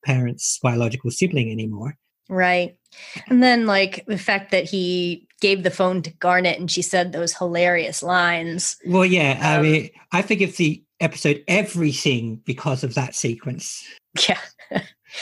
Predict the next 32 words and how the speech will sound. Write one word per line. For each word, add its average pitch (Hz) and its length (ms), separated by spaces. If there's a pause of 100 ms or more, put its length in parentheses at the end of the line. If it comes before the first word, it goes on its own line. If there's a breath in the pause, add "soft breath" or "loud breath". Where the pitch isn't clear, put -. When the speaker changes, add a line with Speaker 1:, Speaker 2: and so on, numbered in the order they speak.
(480 loud breath)
Speaker 2:
Yeah, 170 680
I, - 40
I'm 180 100
sure 180 220
that 170 140
that's 180 300
why 165 680 (240)
they 185 160
felt 170 180
like, 175 160
"We 196 120
have 175 240
to 165 80
meet 180 340
these 170 220
people 170 360
immediately 170 680
because 165 260
we 175 100
don't 170 140
know 170 100
what 165 160
kind 175 180
of 175 140 (160)
weirdos 175 920 (180)
are," 170 380 (340)
you 175 80
know, 160 80
thought 165 240
that 160 100
that 170 180
was, - 320